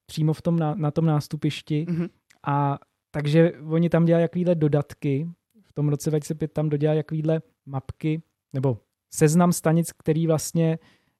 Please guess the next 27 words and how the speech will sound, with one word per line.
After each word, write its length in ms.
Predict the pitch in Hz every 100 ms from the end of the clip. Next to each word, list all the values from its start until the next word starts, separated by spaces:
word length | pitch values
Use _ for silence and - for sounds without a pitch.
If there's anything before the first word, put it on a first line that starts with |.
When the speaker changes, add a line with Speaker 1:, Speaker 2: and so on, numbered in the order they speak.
| _
Speaker 1:
eh, 400 | 139 135 135 135
budou 280 | 139 151 160
následovat. 640 | 151 139 - 160 135 117
Takže 220 | - 127 139
ty 120 | 135
seš 220 | - 160
tady 340 | - 143 156 160 _ _ -
na 80 | 135
týdle 480 | 151 147 147 156 160 _ _ _
John 240 | 143 160
Street, 460 | 156 - 143 151 -
met-, 260 | 143 -
Metrotech 680 | - 135 - 147 143 147 156 _ _
a 280 | 139 139 156 - _ _ _ _
jedeš 320 | 139 139 143 -
tímhletím 460 | 139 139 135 147
směrem 600 | 139 143 135 131 135 139 - _ _ _ -
jsou 40 | 131
tam 140 | 139
i 20 | 135
takhle 220 | - 135
šipky. 480 | - 127 - 135 139 _ _ _ _ -
Takže 200 | 135 156
vlastně 380 | 147 190 185 180 - - _ _
i 120 | 180
takovýhle, 560 | - 175 - 196 202 202 -
eh, 280 | 175 160